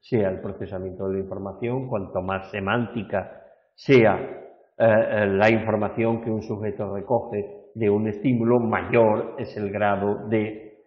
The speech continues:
eh, asimilación de esa información. Bueno, pues esto ha llevado que los, esas,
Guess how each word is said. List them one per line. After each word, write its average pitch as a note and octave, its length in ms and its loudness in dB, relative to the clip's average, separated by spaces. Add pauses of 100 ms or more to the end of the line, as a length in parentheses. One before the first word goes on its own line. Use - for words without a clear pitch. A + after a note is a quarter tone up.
(120)
eh, G2 320 -2
asimilación G#2 920 0
de G2+ 80 -6
esa - 140 -12
información. - 640 -20 (340)
Bueno, E3 240 8
pues E3 200 0
esto A3 260 2
ha G#3 60 8
llevado D#3 1000 4
que - 680 4
los, D3 340 6 (560)
esas, C3+ 500 -6